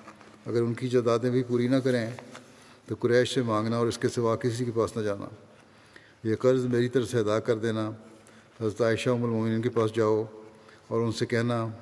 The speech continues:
کہ عمر کو آپ کو سلام کہتے ہیں اور امیر المومنین نہ کہنا، کیونکہ آج میں مومنوں کا امیر نہیں، اور ان سے کہنا کہ عمر بن خطاب اس بات کی اجازت چاہتا ہے کہ اسے ان کے دونوں ساتھیوں کے ساتھ دفن کیا جائے۔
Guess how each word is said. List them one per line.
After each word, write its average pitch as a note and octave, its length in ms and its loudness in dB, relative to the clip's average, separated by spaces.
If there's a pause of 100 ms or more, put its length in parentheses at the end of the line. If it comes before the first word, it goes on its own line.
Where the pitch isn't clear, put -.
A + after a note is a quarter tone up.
(180)
کہ A#2 100 -6
عمر B2+ 260 0
کو A#2+ 440 0
آپ A2+ 220 0
کو A#2 80 0
سلام A2 320 -2
کہتے A2 360 -2
ہیں G#2 160 -4 (640)
اور A#2+ 180 0
امیر A#2 280 2
المومنین A2+ 380 0
نہ C3+ 120 2
کہنا، A#2 340 0 (220)
کیونکہ A#2 300 -2
آج A2+ 200 2
میں A#2+ 180 0
مومنوں A#2 360 0
کا A#2+ 120 2
امیر A2 240 0
نہیں، A2+ 320 -2 (680)
اور A2+ 160 0
ان A#2 220 -2
سے B2 160 0
کہنا B2 460 0 (160)
کہ C3+ 60 -6
عمر B2+ 240 2
بن A#2 240 -2
خطاب A2+ 400 2 (180)
اس - 160 -10
بات A2+ 280 0
کی B2+ 80 -2
اجازت A2+ 320 2
چاہتا A2+ 380 0
ہے G#2+ 140 0 (680)
کہ - 100 -8
اسے - 260 0
ان A#2+ 160 2
کے A#2+ 100 2
دونوں A2+ 280 0
ساتھیوں A#2 380 -2
کے A2+ 80 -2
ساتھ A2+ 300 0
دفن A#2+ 180 -4
کیا A2 220 -2
جائے۔ G2 280 0